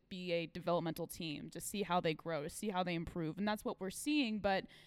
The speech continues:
in a much faster pace than anyone expected. So being able to see their foundation of, "We're gonna have solid ball movement, we're gonna take smart shots,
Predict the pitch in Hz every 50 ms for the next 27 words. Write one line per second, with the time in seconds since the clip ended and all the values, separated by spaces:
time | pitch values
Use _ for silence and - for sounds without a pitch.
0 | - - _ _ - 220 220 208 214 208 202 202 208 214 - - - 214 190 208
1 | - - 190 190 - - 196 160 180 - - 185 - - 175 170 165 160 143 -
2 | - - - - 131 - - - - - - - - - - - - - - -
3 | - - - 220 214 202 185 - 247 269 262 269 262 240 220 226 214 - 254 233
4 | 214 202 - 220 208 208 196 190 - - 214 185 180 170 180 185 190 202 190 208
5 | 185 180 175 175 - - 185 185 190 185 - 175 170 175 - 151 147 139 - 135
6 | 139 - - - - - - - - 180 196 196 202 202 - - 202 175 - -
7 | - - 196 185 185 - - - - - - - - - - - - -